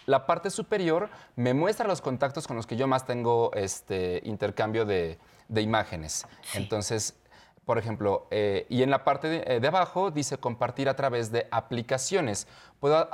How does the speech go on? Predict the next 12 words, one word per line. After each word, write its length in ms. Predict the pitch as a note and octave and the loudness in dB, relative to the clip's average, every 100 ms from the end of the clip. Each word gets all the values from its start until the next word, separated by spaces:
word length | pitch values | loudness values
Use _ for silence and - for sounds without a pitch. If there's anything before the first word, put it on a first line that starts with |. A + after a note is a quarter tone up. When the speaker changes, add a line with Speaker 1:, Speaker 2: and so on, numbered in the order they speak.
| C3 | -4
Speaker 1:
compartirlo 460 | B2+ A2+ A#2 B2 | -4 -2 -2 0
a 40 | B2 | 0
través 260 | G#2+ G#2+ | 2 2
de 100 | G#2 | 2
WhatsApp, 680 | F#2+ G2+ F#2+ - C#3 D3 C#3+ - | 0 0 0 0 4 4 2 -2
eh, 340 | A2 G#2 G2 F#2+ | -4 -2 -2 -2
de 100 | F#2+ | -6
Facebook, 720 | - C#3 C3+ - B2+ B2+ - | 0 0 0 -4 -4 -4 -2
de 180 | A2 - | -2 -2
Instagram 720 | B2+ D3+ D3 - A#2+ B2 C#3+ E3+ - - - _ | -4 -4 -2 -2 0 0 0 -6 -16 -20 -20 _
y 220 | - D3 D3 | -4 -2 0
crean-, 360 | C#3+ C3 B2+ | 4 6 4